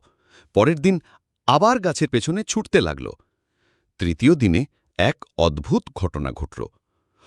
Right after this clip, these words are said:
হঠাৎ করে তার সামনে এক বিশাল সাপ ও এক বড় হাতির মধ্যে লড়াই শুরু হলো।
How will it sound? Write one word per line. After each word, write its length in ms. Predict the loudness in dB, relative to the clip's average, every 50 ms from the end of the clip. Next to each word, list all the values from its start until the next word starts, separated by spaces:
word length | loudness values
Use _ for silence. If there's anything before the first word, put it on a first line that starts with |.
| -14 -6
হঠাৎ 260 | -2 0 0 0 0 _ 0
করে 160 | 2 2 2
তার 140 | 2 0 -2
সামনে 340 | 0 2 4 4 4 4
এক 160 | 2 2 0 -2
বিশাল 300 | -4 -2 0 0 0 0
সাপ 320 | -2 -2 0 0 0 -2 _ -14 _ _ _ -20 _ _ 2
ও 100 | 4 4
এক 140 | 4 2 -2 -4 0
বড় 260 | 4 4 6 6 4
হাতির 380 | 2 2 0 2 4 4 4 4
মধ্যে 300 | 2 2 0 0 -2 -2
লড়াই 340 | -2 -2 -2 0 0 -2 -2
শুরু 260 | -4 -6 -8 -8 -8
হলো। 220 | -8 -8 -10 -10